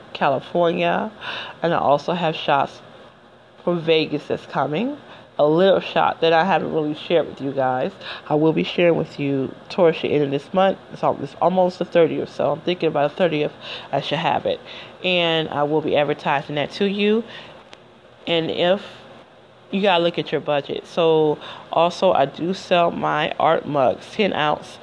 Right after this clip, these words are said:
and thirteen ounce art mugs for twenty-five dollars. I have art shots from San Diego and New Jersey. And this has been an art moment, and I thank you for contributing to me. And I also have stickers, Bob Marley stickers, for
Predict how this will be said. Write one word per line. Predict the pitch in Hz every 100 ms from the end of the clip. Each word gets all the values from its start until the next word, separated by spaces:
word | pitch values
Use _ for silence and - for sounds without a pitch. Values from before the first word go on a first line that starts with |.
| - - - - - -
and | 180 202 220 240 233 -
thirteen | 202 208 220 196 -
ounce | 139 -
art | - 165 -
mugs | 147 143 -
for | - 170
twenty-five | 165 - 170 175 185 - 147 123 113 -
dollars. | 78 76 - - - - - - - -
I | 156
have | 185 160 151 151 - -
art | 156 185
shots | - 185 180 -
from | - - 196 208 233 - - -
San | - 151
Diego | 147 160 160 180 196
and | - 180 190
New | 208 202
Jersey. | 165 147 - 139 135 - - - - -
And | 185 180 185 180
this | 190 -
has | 170
been | 175 170
an |
art | - 156 -
moment, | 156 156 -
and | -
I | 156
thank | 151 156 -
you | 190
for | - 160
contributing | 170 - 175 160 165 180
to | -
me. | 190 214 277 - - - - -
And | 170
I | 165
also | 147 170 196
have | 196 170
stickers, | - - 170 180 196 -
Bob | 151 151
Marley | 180 165 170
stickers, | 202 - 180 190 208
for | - 185 185 202 226